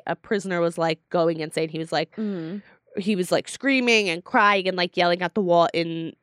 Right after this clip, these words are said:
Speaker 1: whatever his name is, Zabin Bird or whatever his name. The guy who ran the prison, the,
Speaker 2: <laughs>
Speaker 1: the
Speaker 2: Okay.
Speaker 1: experiment was like, "Oh, we seriously have to let him go because he's suffering from, like, a mental break."
Speaker 2: Yeah.
Speaker 1: So he leaves, and,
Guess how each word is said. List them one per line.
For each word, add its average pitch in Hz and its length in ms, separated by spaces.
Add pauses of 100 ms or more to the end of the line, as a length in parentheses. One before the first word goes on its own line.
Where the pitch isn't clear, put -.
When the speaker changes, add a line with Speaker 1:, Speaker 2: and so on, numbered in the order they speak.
(120)
Speaker 1:
whatever 175 400
his 175 200
name 165 220
is, 165 200
Zabin 170 460
Bird 170 320
or 165 100
whatever 165 340
his 160 180
name. 165 220 (760)
The 208 100
guy 202 220
who 202 120
ran 170 320
the 165 260
prison, 175 340
the, 622 340 (100)
Speaker 2:
<laughs> 571 100
Speaker 1:
the 226 360 (300)
Speaker 2:
Okay. 233 140
Speaker 1:
experiment 214 500
was 190 160
like, 185 260 (360)
"Oh, 196 140
we 190 160
seriously 185 460
have 180 160
to 175 60
let 165 140
him 160 160
go 165 180
because 160 280
he's 175 120
suffering 160 440
from, 156 160
like, 143 160
a 165 60
mental 160 300
break." 214 200
Speaker 2:
Yeah. 143 380 (260)
Speaker 1:
So 240 180
he 269 240
leaves, 202 720 (500)
and, 170 500